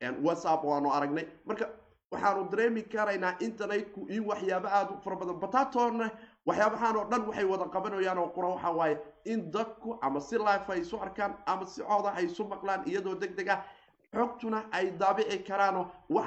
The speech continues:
allaala qofku uu noqon karo qof saxafi camal ah oo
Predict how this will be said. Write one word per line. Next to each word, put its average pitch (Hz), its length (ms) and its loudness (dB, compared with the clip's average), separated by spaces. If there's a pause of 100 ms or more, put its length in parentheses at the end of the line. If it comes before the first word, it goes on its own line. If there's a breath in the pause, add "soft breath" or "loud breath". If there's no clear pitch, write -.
allaala 196 340 4
qofku 214 240 -6
uu 180 160 0
noqon 190 280 0
karo 175 180 -2 (100)
qof 202 160 -4
saxafi 202 460 -4
camal 175 300 -2
ah 185 240 0
oo 156 280 -2